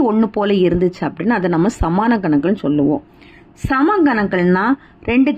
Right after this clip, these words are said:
கணத்துல இருக்கக்கூடிய எல்லா உறுப்புகளும் ஒண்ணு போல, அதாவது சேமா, ஒண்ணு, ரெண்டு, மூணு இருக்கு அப்படின்னா, அடுத்த கணத்துலயும் ஒண்ணு, ரெண்டு, மூணு அப்படி இருந்துச்சுன்னா, அதுல உறுப்புகளும் எல்லாமே ஒண்ணு போல இருந்துச்சு அப்படின்னா, அது சம கணங்கள்னு சொல்லுவோம். சமமற்ற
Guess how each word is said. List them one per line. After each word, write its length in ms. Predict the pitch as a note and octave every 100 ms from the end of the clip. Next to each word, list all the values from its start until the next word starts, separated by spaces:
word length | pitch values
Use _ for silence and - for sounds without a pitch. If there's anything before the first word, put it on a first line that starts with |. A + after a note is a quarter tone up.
| A3+
கணத்துல 340 | C#4+ C#4 C#4
இருக்கக்கூடிய 340 | G#3+ G3+ G3+ C#4 G#3+
எல்லா 220 | A#3+ F4 D4 A3+
உறுப்புகளும் 640 | D#4 E4+ D4 G#3+ F#3+ - - - - - B3
ஒண்ணு 180 | D4+ G#4 F4
போல, 140 | C#4 G#3+
அதாவது 260 | G3+ B3 C4 F4+ -
சேமா, 260 | C#4+ C#4+ A#3+
ஒண்ணு, 140 | A#3+ C4
ரெண்டு, 180 | C4 A#3+ B3
மூணு 240 | B3 A#3 A3+ G#3+ G#3
இருக்கு 200 | G3 G#3
அப்படின்னா, 280 | F3+ G3 E4 - - - A3
அடுத்த 220 | C4+ - E4
கணத்துலயும் 520 | D#4 D4+ D4 D#4+ G#4+
ஒண்ணு, 180 | C#4 C#4+
ரெண்டு, 160 | C#4 B3 B3
மூணு 140 | A#3 A#3
அப்படி 160 | G3 G3
இருந்துச்சுன்னா, 480 | G3 G3 F#3 G#3+ C4+
அதுல 140 | A3+ G3+
உறுப்புகளும் 640 | G3+ A#3 - B3 C4 C#4 A#3
எல்லாமே 260 | G#3 A3+ B3+ A#3
ஒண்ணு 160 | G3+ A#3+ C4
போல 160 | B3+ A3
இருந்துச்சு 300 | F#3 F3+ F3+
அப்படின்னா, 200 | F3 A3+
அது 80 | A#3+ A#3
சம 200 | F3+ G3+
கணங்கள்னு 360 | G3+ E3+ F#3+ -
சொல்லுவோம். 320 | D#3 D#3 G#3+ - - - - -
சமமற்ற 440 | D4 F#4 F4 D#4